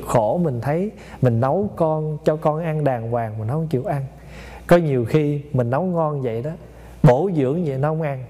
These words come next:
đi ra ngoài nó ăn nhà hàng. <laughs> Mình nghe cái là mình cũng bực rồi.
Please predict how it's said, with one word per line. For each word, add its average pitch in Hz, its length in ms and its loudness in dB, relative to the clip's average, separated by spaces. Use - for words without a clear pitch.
đi 147 160 2
ra 139 100 0
ngoài 127 280 -4
nó 139 80 -2
ăn 143 120 -4
nhà 123 100 -2
hàng. 117 340 -4
<laughs> - 800 2
Mình 139 220 6
nghe 165 240 0
cái 180 100 0
là 160 80 0
mình 131 100 -4
cũng 165 180 -2
bực 139 200 0
rồi. 127 240 -2